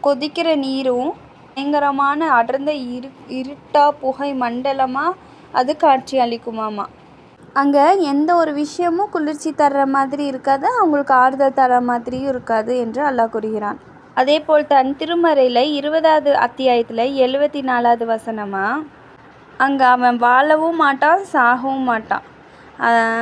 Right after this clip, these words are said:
அவனால அங்க வாழவும் முடியாது, சாகவும் முடியாது. அல்லாஹ் வந்து செ-, உயிர் கு-,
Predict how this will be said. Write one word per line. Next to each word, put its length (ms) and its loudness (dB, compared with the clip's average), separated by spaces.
அவனால 400 0
அங்க 380 4
வாழவும் 640 2
முடியாது, 560 -4
சாகவும் 580 0
முடியாது. 360 0
அல்லாஹ் 320 2
வந்து 480 -6
செ-, 200 -4
உயிர் 420 -4
கு-, 80 -8